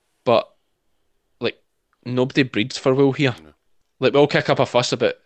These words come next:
Speaker 1: you know, everyone kicks up a fuss about, I'm getting so controversial here. <laughs> Everyone, it's great, these podcasts, I can just rant on, then I'll go back to the sheep game and I'll be totally neutral.
Speaker 2: I'll edit it out, you'll be fine. I'll
Speaker 1: Ev-,
Speaker 2: edit some of it
Speaker 1: everybody,
Speaker 2: out, not all of
Speaker 1: uh,
Speaker 2: it, man. I'll leave you, I'll leave you
Speaker 1: uh,
Speaker 2: high and dry. I'll hang you out to dry
Speaker 1: aye,
Speaker 2: some
Speaker 1: only,
Speaker 2: of it.
Speaker 1: aye, aye, don't be too controversial. <laughs> But,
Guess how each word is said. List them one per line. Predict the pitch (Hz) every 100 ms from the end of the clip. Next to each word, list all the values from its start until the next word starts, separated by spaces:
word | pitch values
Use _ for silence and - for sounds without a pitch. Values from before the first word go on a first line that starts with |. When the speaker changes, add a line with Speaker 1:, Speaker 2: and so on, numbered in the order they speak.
| -
Speaker 1:
you | 120
know, | 123
everyone | 127 113
kicks | 120 101
up | 104
a |
fuss | 107 110 -
about, | 107 104
I'm | 117
getting | 104
so | 95 98
controversial | - 92 90 90 92 117
here. | 113 - -
<laughs> | - -
Everyone, | 127 123 110
it's |
great, | - 123
these | 139 131
podcasts, | 139 120 123 120 -
I |
can | 110
just | 117 107
rant | 101 98
on, | 107
then | 113
I'll | 107
go | 107
back | 104 101
to | -
the | 101 95
sheep | - 110 110
game | 113
and |
I'll | 104
be | 101
totally | - 113 98
neutral. | 104 113 101
Speaker 2:
I'll | 101
edit | 98
it | 92
out, | 85 87
you'll | 87
be | 90
fine. | - 85 -
I'll |
Speaker 1:
Ev-, | 135 156
Speaker 2:
edit | 165
some | 170
of | 170
it | 165
Speaker 1:
everybody, | 151
Speaker 2:
out, | 117
not | 135
all | 120
of | 139
Speaker 1:
uh, |
Speaker 2:
it, | -
man. | 82 90
I'll | 95
leave | 104
you, | 95
I'll | 90
leave | 117 160
you |
Speaker 1:
uh, |
Speaker 2:
high | 139 104
and | 95
dry. | 107
I'll |
hang | 101 131
you | 123
out |
to | 110
dry | 101
Speaker 1:
aye, | 156
Speaker 2:
some | 151
Speaker 1:
only, | 151
Speaker 2:
of | 151
it. | - _ -
Speaker 1:
aye, | 156 151
aye, | 143 139
don't | 143 143
be |
too | 127 127
controversial. | 139 131 131 131 131 - -
<laughs> | -
But, | -